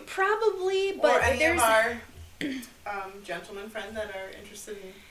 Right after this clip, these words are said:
Speaker 2: gentlemen.
Speaker 1: Yeah, like, I, I would like to hear the input, but I, I will say that this podcast, I mean, the,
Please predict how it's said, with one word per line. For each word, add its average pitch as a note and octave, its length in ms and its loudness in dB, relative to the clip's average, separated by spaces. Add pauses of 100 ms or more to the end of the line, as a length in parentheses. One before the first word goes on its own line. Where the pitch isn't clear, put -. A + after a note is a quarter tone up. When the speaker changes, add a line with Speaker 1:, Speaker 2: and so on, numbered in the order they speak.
Speaker 2:
gentlemen. D4+ 300 -2
Speaker 1:
Yeah, B4+ 240 4
like, B3+ 180 2
I, D4+ 260 4
I - 60 2
would G4+ 120 -2
like A4+ 160 -2
to G4 100 -2
hear E4 160 -2
the A#3+ 120 -6
input, C#4+ 400 -4
but G#3+ 120 2
I, G3 240 0
I A3 100 2
will A#3+ 220 0
say A#3 240 -4
that G3 180 -4
this G3 200 -8
podcast, F#3+ 640 -6
I - 40 -4
mean, G#3 180 -4
the, F#3+ 120 -2